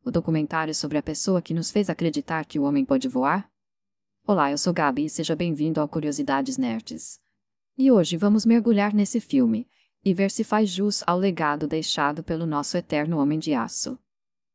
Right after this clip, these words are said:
Pra quem não sabe, o Christopher era um ator completamente desconhecido antes de assumir o papel em mil novecentos e setenta e oito, saindo direto do circuito off-Broadway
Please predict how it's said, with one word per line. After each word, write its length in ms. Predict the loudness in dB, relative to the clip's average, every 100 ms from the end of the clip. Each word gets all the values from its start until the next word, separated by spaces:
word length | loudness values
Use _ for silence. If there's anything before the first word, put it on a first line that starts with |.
| _ _
Pra 160 | -4 -2
quem 140 | 0
não 120 | 0
sabe, 460 | 0 2 0 0 -8 _ _ _
o 40 |
Christopher 460 | -2 -2 0 0 2
era 120 | 2
um 60 | 0
ator 300 | -2 -4 -2
completamente 720 | -2 0 0 2 4 2 0
desconhecido 720 | -6 0 0 0 0 -2 -4 -10 _ _ 2
antes 300 | 4 4 0
de 80 |
assumir 340 | 0 2 2 0
o 60 |
papel 380 | -2 -2 -2 -2
em 80 | 0
mil 240 | 2 4
novecentos 680 | 4 0 -2 0 0 -2 -4
e 40 |
setenta 440 | -4 -4 -2 0 0
e 100 | -2
oito, 320 | -4 -6 -14 _ _
saindo 380 | 0 2 2
direto 420 | 2 0 0 0 -2
do 140 | -4
circuito 540 | -4 -4 -4 -6 -6 -2
off-Broadway 720 | -2 -2 -4 -4 -2 -4 -6